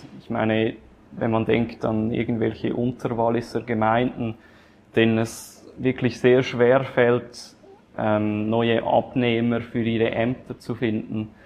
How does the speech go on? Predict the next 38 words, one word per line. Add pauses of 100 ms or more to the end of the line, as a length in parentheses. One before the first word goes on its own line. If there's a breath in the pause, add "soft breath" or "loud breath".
(720 loud breath)
ist
es
dann
doch
ein
bisschen
enttäuschend,
was
die
Miliz
leistet. (260)
Glauben
Sie,
wir
machen
uns
in
der
Schweiz
da
ein
bisschen (160)
etwas
viel
vor? (140)
Haben
wir
ein
besseres
Bild
von
unserer
Demokratie, (420 soft breath)
als
sie
eigentlich
wirklich
funktioniert?